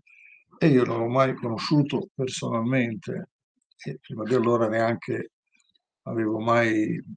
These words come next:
saputo della sua esistenza, perché non, non mi interessavo assolutamente di queste tematiche. È una grande testimonianza quella che Eufemio riconobbe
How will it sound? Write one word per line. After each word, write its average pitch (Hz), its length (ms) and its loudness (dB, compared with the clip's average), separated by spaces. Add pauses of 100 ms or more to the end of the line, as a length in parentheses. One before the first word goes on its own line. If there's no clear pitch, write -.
(340)
saputo 123 560 2
della 104 180 0
sua 110 180 -4
esistenza, 107 600 0
perché 110 260 -10 (340)
non, 113 220 -2
non 113 140 0
mi 117 80 0
interessavo 117 560 2
assolutamente 120 800 0 (480)
di - 160 -6
queste - 460 -4
tematiche. 120 760 -2 (1400)
È 147 100 2
una 170 200 12
grande 202 340 12
testimonianza 165 1000 8
quella 131 480 6
che 131 260 4
Eufemio 135 680 4
riconobbe 127 880 4